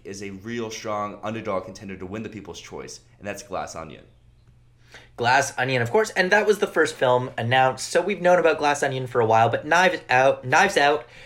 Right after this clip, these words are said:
Speaker 2: was a breakout sensation at tiff a few years ago, and so Glass Onion is looking to replicate that success.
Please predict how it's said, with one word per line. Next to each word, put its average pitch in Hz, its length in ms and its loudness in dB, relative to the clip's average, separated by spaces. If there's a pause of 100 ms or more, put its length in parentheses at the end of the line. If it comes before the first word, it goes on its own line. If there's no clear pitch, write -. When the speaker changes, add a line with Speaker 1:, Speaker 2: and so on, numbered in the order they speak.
(160)
Speaker 2:
was 135 360 2
a 143 180 2
breakout 156 640 2
sensation 123 720 -4 (140)
at 107 260 -2
tiff 101 340 -6
a 110 60 -12
few 110 220 -8
years 95 220 -6
ago, 87 280 -8 (320)
and 143 160 -2
so 151 320 4
Glass 127 460 -2
Onion 143 340 -4
is 110 120 -4
looking 127 280 0
to 117 60 0
replicate 120 560 -2
that 107 180 -4
success. 113 480 -4